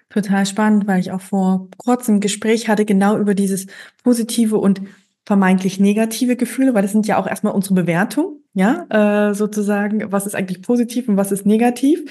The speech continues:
So oft wird Wut als negativ bewertet und ich sehe da eine ganz viel positive Kraft dahinter. Also die Frage ist ja immer, wie nutze ich mein Gefühl? So nutze ich es, um zum Beispiel in die Erneuerung zu gehen oder nutze ich dann die Wut, um in die Zerstörung zu gehen? Also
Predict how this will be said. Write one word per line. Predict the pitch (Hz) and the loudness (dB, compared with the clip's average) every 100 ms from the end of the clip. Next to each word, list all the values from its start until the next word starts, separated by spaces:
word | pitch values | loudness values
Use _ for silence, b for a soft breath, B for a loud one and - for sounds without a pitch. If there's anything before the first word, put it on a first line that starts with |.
| B B B | B B B
So | 214 202 196 - B B | 0 2 0 -6 B B
oft | - 247 - | 0 0 0
wird | 226 202 208 | -2 0 2
Wut | 247 302 311 | 4 4 2
als | 208 208 | -2 2
negativ | 233 233 233 240 - | 2 2 0 -2 0
bewertet | 202 190 240 269 226 | 2 4 4 2 0
und | |
ich | 196 | 0
sehe | 196 | 2
da | 208 | 2
eine | 202 - 196 | 0 -2 0
ganz | 208 214 | 0 -2
viel | 214 214 | -4 -2
positive | 233 214 202 220 190 | 0 0 0 0 0
Kraft | 196 269 - | 0 -4 -2
dahinter. | 170 170 208 247 | -2 0 0 0
Also | 196 185 | -2 -2
die | |
Frage | 190 190 196 202 | -4 -2 -2 -2
ist | |
ja | 208 | -4
immer, | 190 190 190 B B B B - | -2 -4 -4 B B B B 0
wie | |
nutze | 202 247 - 247 | 2 2 0 -2
ich | - - | -4 -6
mein | 202 185 190 | 0 2 4
Gefühl? | 185 - 202 170 175 | 2 0 0 0 -2
So | 185 | 0
nutze | 196 208 208 | 0 0 -6
ich | - - 190 | -8 -8 -6
es, | 190 - B B B | -6 -6 B B B
um | - 214 214 208 | 0 4 6 4
zum | 202 | 2
Beispiel | 202 196 | 0 2
in | 208 | 2
die | 202 | 2
Erneuerung | 185 208 233 233 240 | 4 4 4 2 0
zu | 240 | -2
gehen | 220 247 294 | 0 0 0
oder | 294 214 214 | 0 0 2
nutze | 214 214 | 2 0
ich | 220 | -4
dann | 220 202 | -2 -2
die | 196 | 0
Wut, | 202 226 - | 0 -2 -2
um | 208 | -2
in | 214 | 0
die | 208 | 0
Zerstörung | 208 208 269 330 165 165 | -2 0 2 2 2 -4
zu | 170 | -6
gehen? | 175 170 | -6 -2
Also | 175 | -2